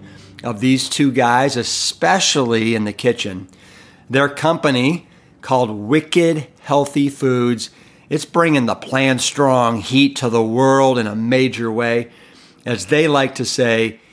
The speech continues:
it's eighty percent healthy, twenty percent wicked, and a hundred percent sexy. It was compassion, though, that brought Derek to a completely vegan lifestyle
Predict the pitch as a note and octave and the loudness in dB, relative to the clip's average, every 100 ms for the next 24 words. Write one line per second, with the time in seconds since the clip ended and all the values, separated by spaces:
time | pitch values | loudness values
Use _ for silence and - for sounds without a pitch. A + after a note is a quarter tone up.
0 | - - - _ _ D#3+ E3+ F#3+ F#3+ F3 | -16 -14 -14 _ _ 2 4 4 2 0
1 | - F#3 F#3+ D3+ C3+ C3 C#3 C3+ C#3 _ | 2 2 2 2 0 2 2 2 0 _
2 | - _ _ - - - A#2 C#3 D3+ E3 | -20 _ _ -14 -10 -2 2 2 2 0
3 | - F3 E3 - G#2+ F#2 G#2+ A2+ - G#2 | 0 2 2 0 -10 -8 -2 -2 -2 -4
4 | F#2 F#2 G#2 - _ - - - - A#2+ | -4 -4 -8 -12 _ -20 -20 -10 -4 -2
5 | G#2 G#2 G2+ B2+ C3+ B2+ A2 - A2+ G#2 | -2 -2 0 2 2 0 -2 -2 0 -2
6 | F2+ - - - - - - - A2+ A2 | -6 -6 -4 -2 -4 -2 -2 -2 -2 -4
7 | F#2+ F2 E2 D#2+ - - - - - - | -4 -6 -8 -10 -12 -16 -20 -20 -20 -20
8 | _ _ _ _ _ _ C#3 B2 B2+ - | _ _ _ _ _ _ 0 0 0 0
9 | B2+ - D#3 F3 F3+ E3 C#3 B2+ A2+ G#2+ | 0 0 0 0 2 2 4 4 2 0
10 | A2 - _ _ _ _ _ - B2 - | -2 -10 _ _ _ _ _ -4 -2 0
11 | C3 A#2+ A2 A2 A#2+ C#3 C#3+ - A#2+ A2+ | 2 2 0 0 2 2 0 -2 0 0
12 | - G#2 - - C#3 B2 C3+ A#2 B2+ B2 | -4 -8 -8 -2 0 2 0 2 2 2
13 | A2+ A2+ A#2+ - C3+ C#3 D#3+ | 2 0 0 0 2 2 0